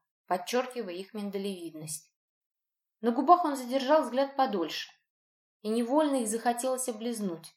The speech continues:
отчего Лина вовремя удержалась. "Идеально", вновь похвалил он. И Лине показалось, что эти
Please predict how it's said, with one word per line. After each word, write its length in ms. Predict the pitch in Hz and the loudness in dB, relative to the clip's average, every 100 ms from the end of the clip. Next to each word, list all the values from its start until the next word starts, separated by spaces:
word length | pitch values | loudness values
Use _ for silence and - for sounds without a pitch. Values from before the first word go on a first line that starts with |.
| _ | _
отчего 360 | 180 180 - 226 | -10 -6 -2 -2
Лина 300 | 226 269 233 | -2 -2 -2
вовремя 460 | 180 202 202 196 190 | -4 -4 -4 -6 -6
удержалась. 760 | 190 185 165 147 151 - - _ _ _ _ _ _ _ _ _ _ _ - | -6 -6 -4 -6 -6 -12 -20 _ _ _ _ _ _ _ _ _ _ _ -12
"Идеально", 800 | 202 196 202 202 175 165 156 - _ _ _ _ - | -10 -2 2 2 0 -4 -12 -20 _ _ _ _ -8
вновь 340 | 185 196 185 | -4 -4 -4
похвалил 560 | - - 185 185 180 170 | -12 -6 -2 0 -2 -4
он. 160 | 160 - _ _ _ _ | -6 -10 _ _ _ _
И 60 | 190 | -2
Лине 240 | 214 220 | 0 -2
показалось, 640 | 208 202 208 202 240 262 - | -2 2 2 6 6 6 2
что 180 | - 208 | -4 -4
эти 320 | 208 208 | -4 -4